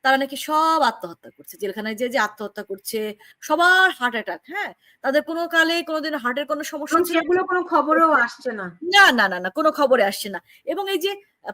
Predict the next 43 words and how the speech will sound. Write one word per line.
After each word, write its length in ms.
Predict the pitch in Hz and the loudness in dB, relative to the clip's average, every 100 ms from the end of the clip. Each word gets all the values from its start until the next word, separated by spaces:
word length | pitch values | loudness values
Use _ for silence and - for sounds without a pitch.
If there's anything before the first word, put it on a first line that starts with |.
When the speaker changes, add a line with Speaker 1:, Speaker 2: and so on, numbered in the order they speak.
| - | 0
Speaker 1:
পাথর 280 | 269 339 | 0 0
দিয়ে 180 | 277 370 | -6 -2
মারার 260 | 330 269 277 | 0 0 0
যে 100 | 302 | -4
দৃশ্য, 360 | 240 294 - | -8 -8 -6
এটা 200 | 262 214 | -6 -6
যদি 200 | 240 269 | -8 -8
ভিডিও 360 | 220 208 214 302 | -8 -8 -6 -6
ফুটেজ 280 | 311 359 392 | -6 -6 0
না 140 | 403 | 2
বেরোতো, 400 | 403 403 392 - - _ | 2 0 -4 -10 -12 _
বা 80 | 202 | -2
আমরা 200 | 226 269 | 0 0
যে 160 | 262 302 214 - _ 120 139 | -2 -4 -8 -14 _ -20 -8
মৃত্যুর 360 | 269 285 320 240 | -6 -4 -6 -6
দৃশ্যগুলো, 460 | 277 - 262 185 - _ - | -6 -6 -6 -6 -8 _ -8
আপনি 240 | - 311 349 | -4 -4 0
দেখেন, 380 | 339 330 381 453 _ _ _ _ _ _ _ | 0 -2 -10 -12 _ _ _ _ _ _ _
তোফাজ্জলের 480 | 392 403 440 403 381 | -6 -2 0 0 0
মৃত্যুটা 440 | 330 311 285 269 254 | -2 -6 -2 0 0
আপনাকে 280 | 226 247 | -2 -4
নাড়া 260 | 254 208 175 | -2 -2 -4
দিয়েছে, 360 | 175 151 - 196 | -6 -12 -12 -10
আপনার 180 | 269 | -10
কাছে 160 | 269 277 | -8 -8
ভিডিও 360 | 220 226 254 233 | -6 -6 -6 -6
ছিল 260 | - 165 - | -8 -12 -14
তাই। 200 | 156 - _ _ _ _ _ _ - | -18 -18 _ _ _ _ _ _ 0
পাথর 260 | 302 302 | 0 2
দিয়ে 200 | 302 370 | 0 0
মৃত্যুটা 540 | 339 339 262 - 302 330 | 0 -4 -8 -8 -2 -2
আপনাকে 260 | 320 320 | -2 -6
টাচ 340 | 320 285 262 - | -2 0 0 -2
করেছে, 360 | - 180 - | -6 -6 -6
আপনার 200 | 202 240 | -10 -8
কাছে 180 | 285 285 | -8 -6
ভিডিও 320 | 220 226 233 214 | -6 -6 -6 -6
ছিল। 260 | - - | -8 -10
এই 80 | - | -4
বিভৎসতা 520 | 226 311 370 - 381 | -2 -2 -2 -4 -2
আপনি 160 | 359 359 | -2 -2
দেখতেছেন 840 | 262 330 - _ - 330 - 370 | -4 -4 -6 _ -12 -10 -4 -2
বলেই 260 | 359 370 440 | 0 0 0